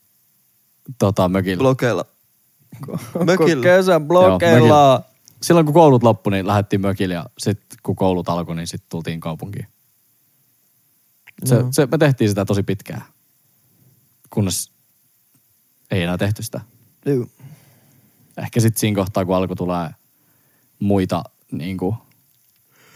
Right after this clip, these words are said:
Speaker 1: muita tekemisiä kaupungissa, elikkä varmaan seiska-, kasiluokka, niin sit se yhtäkkiä se mökkilife ei kiinnostanutkaan enää ihan niin paljon, kuin pystyis olemaan Intersportin takapihalla vetää nuuskaa.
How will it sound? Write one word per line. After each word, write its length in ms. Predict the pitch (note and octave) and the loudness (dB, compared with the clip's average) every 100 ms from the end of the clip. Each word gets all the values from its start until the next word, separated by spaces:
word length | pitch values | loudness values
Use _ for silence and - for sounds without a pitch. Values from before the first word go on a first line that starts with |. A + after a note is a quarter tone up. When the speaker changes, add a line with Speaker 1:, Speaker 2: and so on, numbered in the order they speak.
| - | 0
Speaker 1:
muita 280 | C3+ C#3 A2 | 4 4 2
tekemisiä 640 | B2+ A#2 A#2 F#2+ F#2+ F#2+ | 0 0 0 0 -2 -2
kaupungissa, 720 | F#2+ G2 F2 F2+ D#2+ - - G2+ - | 0 0 0 -4 -6 -8 -10 -14 -14
elikkä 360 | F#2 G2 G2 - - _ _ _ _ _ _ _ _ _ _ _ - | -12 -10 -8 -8 -12 _ _ _ _ _ _ _ _ _ _ _ -6
varmaan 320 | F#2+ G2+ F#2+ | -2 -2 0
seiska-, 420 | G2+ G2 - G2+ - | 0 -2 -4 -6 -6
kasiluokka, 600 | - G#2+ F#2 E2+ G#2+ F#2 | -6 -2 -2 -4 -6 -8
niin 80 | F2 | -8
sit 160 | F#2 - | -8 -8
se 120 | F2+ | -6
yhtäkkiä 360 | F2+ F#2+ - | -6 -8 -6
se 80 | F#2 | -4
mökkilife 640 | F2+ F#2 - F#2 F2 F2+ F#2 | -4 -4 -6 -8 -8 -8 -8
ei 80 | |
kiinnostanutkaan 600 | F2+ F#2 F2 F2+ F#2 - | -6 -6 -8 -10 -10 -6
enää 260 | F#2+ F2+ F2 - | -6 -4 -8 -8
ihan 220 | G2 F2+ | -6 -4
niin 160 | F#2 F2 | -4 -4
paljon, 220 | F#2 F2+ | -6 -6
kuin 160 | F2+ G2+ _ _ _ _ _ _ _ | -8 -10 _ _ _ _ _ _ _
pystyis 280 | G2+ F#2+ G2 | -8 -6 -6
olemaan 320 | F#2+ F2+ - _ _ _ _ _ _ - | -6 -6 -10 _ _ _ _ _ _ -8
Intersportin 640 | G2+ F2+ - - F#2 F#2+ | -6 -6 -8 -6 -6 -4
takapihalla 480 | F#2+ F#2 F2+ F2+ F2+ - | -4 -6 -6 -8 -8 -10
vetää 220 | G2 F#2+ F#2+ | -10 -6 -4
nuuskaa. 460 | F#2+ F#2 - F2+ | -4 -6 -8 -10